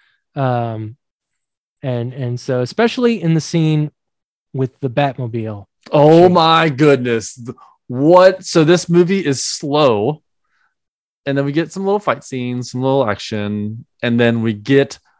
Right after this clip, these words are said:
Speaker 2: the Batmobile scene.
Speaker 1: Yeah.
Speaker 2: This scene was just Fast and Furious type of scene. Like,
Speaker 1: Yeah.
Speaker 2: it was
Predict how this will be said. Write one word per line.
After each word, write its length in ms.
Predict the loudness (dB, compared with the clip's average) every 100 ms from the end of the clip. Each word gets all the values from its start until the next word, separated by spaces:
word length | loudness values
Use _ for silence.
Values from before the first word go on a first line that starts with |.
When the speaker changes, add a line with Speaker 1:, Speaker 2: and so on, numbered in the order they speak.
| _
Speaker 2:
the 80 | -8
Batmobile 680 | -2 -2 -2 -8 -10 -12 -14
scene. 380 | -16 -14 -16 -20 _ _ _ _ _ _ -12
Speaker 1:
Yeah. 160 | -10
Speaker 2:
This 260 | -2 -2 -2
scene 460 | -2 0 0 0 0
was 320 | 2 2 -2
just 580 | -2 -2 -2 -6 -14 -20 _ _ _ _ _ _
Fast 500 | -2 0 0 -2 -10 -4
and 180 | -4 -4 _
Furious 920 | 4 6 6 4 2 0 -10 -14 -18 -8
type 320 | -2 -2 -2
of 120 | -10
scene. 520 | -10 -10 -8 -10 -10
Like, 220 | -6 -2 -2
Speaker 1:
Yeah. 180 | 0 -2
Speaker 2:
it 120 | 0
was 460 | 2 4 2 -2